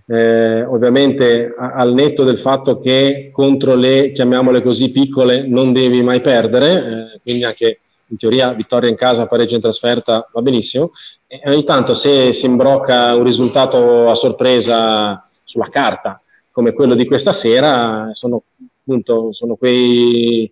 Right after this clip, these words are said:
quei risultati che ti permettono di fare il salto di qualità, un po' come era successo al Monza l'anno scorso, no? Che aveva vinto anche delle partite contro le squadre, le cosiddette grandi. Infatti poi il Monza di Palladino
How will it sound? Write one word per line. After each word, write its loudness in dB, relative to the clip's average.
quei -2
risultati 2
che 0
ti 0
permettono 0
di 0
fare 0
il 2
salto -2
di -2
qualità, -2
un -4
po' 0
come 2
era 2
successo 0
al 0
Monza 2
l'anno 2
scorso, 2
no? 2
Che -2
aveva 4
vinto 0
anche -2
delle 2
partite -2
contro -2
le 0
squadre, 0
le 0
cosiddette -4
grandi. 0
Infatti -4
poi 0
il -10
Monza 0
di 0
Palladino 2